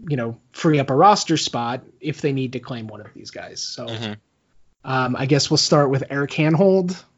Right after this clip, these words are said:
Speaker 1: Um, he's had a very rough year at triple A. He even got demoted to double A for a little while.
Speaker 2: I really thought he'd be one of the better arms they traded for. I wonder how much of his struggles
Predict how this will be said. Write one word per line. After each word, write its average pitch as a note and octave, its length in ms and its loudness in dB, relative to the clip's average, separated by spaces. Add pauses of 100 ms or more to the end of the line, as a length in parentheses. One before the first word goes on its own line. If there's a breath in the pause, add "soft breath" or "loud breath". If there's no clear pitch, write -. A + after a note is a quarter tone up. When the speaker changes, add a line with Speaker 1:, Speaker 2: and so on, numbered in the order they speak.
(120)
Speaker 1:
Um, A#2 520 -4 (280)
he's B2+ 140 -8
had B2 100 -2
a A#2 40 -8
very C3 260 2
rough C#3 260 4
year D3 160 6
at D3 80 4
triple D3 320 2
A. D#3 320 6
He C#3 160 -4
even A#2+ 160 -4
got A#2+ 160 -4
demoted A#2+ 440 -2
to - 40 -10
double C#3+ 340 0
A D3+ 120 4
for D3+ 160 -2
a D3 40 2
little D3 200 4
while. C#3+ 560 2 (1400 soft breath)
Speaker 2:
I G3+ 180 0
really G3 280 0
thought B2+ 300 0
he'd A2+ 240 -12
be G#2+ 440 -8
one G#2+ 200 -4
of G2+ 80 -8
the G2 80 -8 (120)
better G2+ 380 2
arms G#2+ 380 -2
they G#2 100 -4
traded G#2+ 420 -4
for. C3 440 -4
I A2 120 2
wonder A2+ 360 0
how B2 160 -6
much B2 260 -4
of A#2 60 -14
his A2+ 120 -6
struggles A2+ 520 -6